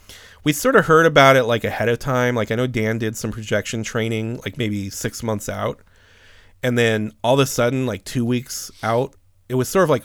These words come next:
are they or aren't they gonna sign a contract? And we were like, "What's gonna happen if they don't sign a contract?" And Dan's like, "Well, we're gonna have to fucking do projection ourselves." And he's like, "Well, do you wanna learn?" And I'm like, "Yeah." So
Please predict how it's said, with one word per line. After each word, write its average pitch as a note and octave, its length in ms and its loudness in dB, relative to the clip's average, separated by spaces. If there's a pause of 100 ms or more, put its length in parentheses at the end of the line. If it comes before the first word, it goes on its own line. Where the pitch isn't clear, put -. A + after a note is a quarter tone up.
are B2+ 180 4
they C3 120 2
or A2 160 0
aren't A2+ 220 -4
they A#2 120 -6
gonna G#2 220 -6
sign G2+ 240 -2
a G2 60 -6
contract? B2+ 800 -4
And A2 100 -10
we G2+ 60 -4
were G2+ 60 -4
like, F#2+ 180 -6
"What's B2 160 -6
gonna C3+ 140 -6
happen B2 240 -4
if G#2+ 100 -8
they G#2+ 80 -6
don't G#2 160 -8
sign G2+ 140 -10
a G2 40 -12
contract?" B2+ 440 -8
And G#2 80 -10
Dan's G#2 180 -8
like, G#2 120 -10
"Well, G#2 100 -12
we're A2 80 -12
gonna A#2 120 -8
have G#2 120 -12
to G#2+ 60 -12
fucking G#2+ 280 -10
do G#2 100 -10
projection G#2 440 -10
ourselves." A#2 560 -6 (580)
And B2 80 -2
he's A#2+ 80 0
like, A#2 100 2
"Well, A2 100 0
do A#2 100 -2
you A#2+ 80 2
wanna A2+ 200 2
learn?" A2 320 0
And C3 80 0
I'm A2+ 120 -2
like, G#2+ 200 -4
"Yeah." C3+ 400 -4
So G#2 600 -4